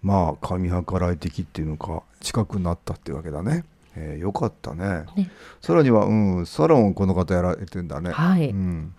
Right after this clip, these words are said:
Speaker 1: で、この来てくれる方がちょうど駅前だから来やすくなる。
Speaker 2: うん。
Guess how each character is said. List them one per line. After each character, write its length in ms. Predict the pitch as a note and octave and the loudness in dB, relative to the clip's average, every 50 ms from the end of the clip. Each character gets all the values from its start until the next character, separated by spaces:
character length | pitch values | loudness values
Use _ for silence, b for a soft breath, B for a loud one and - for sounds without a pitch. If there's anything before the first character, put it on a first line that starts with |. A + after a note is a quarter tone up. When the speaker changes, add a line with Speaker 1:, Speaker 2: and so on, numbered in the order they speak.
| B B B B B | B B B B B
Speaker 1:
で、 80 | A2+ G#2 | -8 -6
こ 160 | - A#2 A#2+ | -4 -2 0
の 360 | A#2 A#2 A#2+ A#2 A#2 - - - | 2 4 4 4 2 0 -2 -8
来 100 | _ - | _ -4
て 140 | - - C#3 | 2 4 4
く 140 | - - G#2 | 4 4 2
れ 80 | G2 F#2+ | 2 2
る 80 | F2+ | 2
方 260 | D#2 - F#2 D#2 F#2 E2+ | 0 -2 -4 -4 -4 -4
が 140 | E2+ E2+ - | -4 -6 -6
ち 160 | - - A2+ | -6 -4 0
ょ 100 | A2 A2+ | 0 0
う 60 | A2+ | 2
ど 240 | A2 A2+ A2 G#2+ - | 4 4 4 4 2
駅 300 | F#2+ G2 F2+ - G#2 G#2+ | 0 -2 -2 0 2 4
前 220 | G#2+ - - - G#2 | 6 6 6 4 2
だ 100 | G#2+ - | 0 0
か 180 | - - G2+ | 0 0 0
ら 120 | F2 E2+ F2 | 0 0 0
来 260 | A3+ C4+ B3 G#3+ D3+ | 0 0 2 2 4
や 120 | A#2 A2+ | 2 2
す 140 | - - - | 2 -2 -4
く 100 | - A2+ | -2 0
な 100 | G2+ D#2+ | 0 0
る。 100 | D2+ E2 | 0 -4
Speaker 2:
う 20 | |
ん。 20 | C#2+ | -8